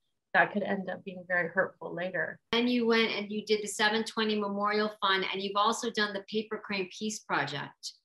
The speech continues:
Speaker 2: So can you tell us a little bit about those and how you're helping the community through those?
Speaker 1: When we were looking for artists to build our memorial, um, the artists got to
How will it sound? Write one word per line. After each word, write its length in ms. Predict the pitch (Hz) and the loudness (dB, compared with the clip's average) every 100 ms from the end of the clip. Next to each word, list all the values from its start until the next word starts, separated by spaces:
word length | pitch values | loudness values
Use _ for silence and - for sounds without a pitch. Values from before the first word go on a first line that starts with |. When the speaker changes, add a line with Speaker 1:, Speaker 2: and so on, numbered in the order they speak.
| _ _ _ _ | _ _ _ _
Speaker 2:
So 220 | - 214 | -8 -6
can 160 | 208 226 | -2 -2
you 100 | 233 | 0
tell 220 | 233 214 | 0 0
us 140 | 214 214 | 0 -2
a 60 | |
little 280 | 190 202 202 | -4 -2 -2
bit 140 | 202 | -2
about 440 | 196 185 185 180 - | 2 6 6 4 0
those 360 | 175 185 196 | -2 0 -2
and 120 | 185 175 | -6 -6
how 420 | 180 180 175 180 180 | -2 -2 -2 -6 -8
you're 140 | 180 | -4
helping 280 | 185 185 175 | -4 -4 -6
the 80 | 170 | -10
community 540 | 185 170 170 170 180 | -10 -6 -4 -4 -6
through 120 | 185 180 | -6 -6
those? 520 | 185 196 196 - - _ _ _ _ - | -6 -6 -10 -14 -18 _ _ _ _ -6
Speaker 1:
When 260 | 202 226 233 | -2 0 2
we 600 | 240 240 240 233 - _ _ | 4 6 6 2 -2 _ _
were 160 | 226 233 | 4 6
looking 300 | 226 233 220 | 6 2 2
for 140 | 214 | 4
artists 540 | - 190 196 214 - - | 6 8 6 2 -4 -10
to 80 | 202 | 0
build 280 | 202 196 202 | 4 4 6
our 120 | 202 | 6
memorial, 720 | 196 190 175 180 220 277 294 - - - - | 4 4 4 6 6 4 -2 -12 -20 -12 0
um, 300 | 202 196 202 | 2 4 2
the 80 | 202 | 2
artists 380 | 180 202 214 - | 6 6 6 2
got 180 | 214 208 | 0 0
to 100 | 214 | -4